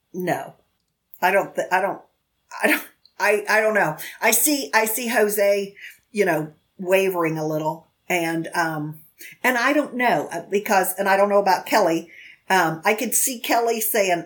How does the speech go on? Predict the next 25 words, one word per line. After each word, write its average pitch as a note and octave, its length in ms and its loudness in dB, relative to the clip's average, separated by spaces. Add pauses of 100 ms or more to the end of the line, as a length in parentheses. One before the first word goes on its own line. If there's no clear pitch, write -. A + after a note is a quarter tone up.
"Oh G4+ 100 0
yeah, G#4+ 520 0
you G3+ 160 0
know, F3+ 420 -6
I'm G3 80 -8
gonna G3 180 -2
take G3+ 220 -4
home G#3 180 0
my F#3 120 -2
little E3+ 220 -2
boy D#3+ 260 -6
toy." D#3+ 360 -4 (360)
Um, D#3+ 480 4 (180)
but B3 240 -2
I A#3 140 0
don't C4+ 420 -2
know A#3+ 720 -2
how A3+ 260 0
McKenna's G#3 580 -2
gonna, D#3+ 440 -2 (560)
I C4 60 6
mean, B3+ 180 0
nothing C4+ 360 -2
that A3 160 0
Jose G3 640 0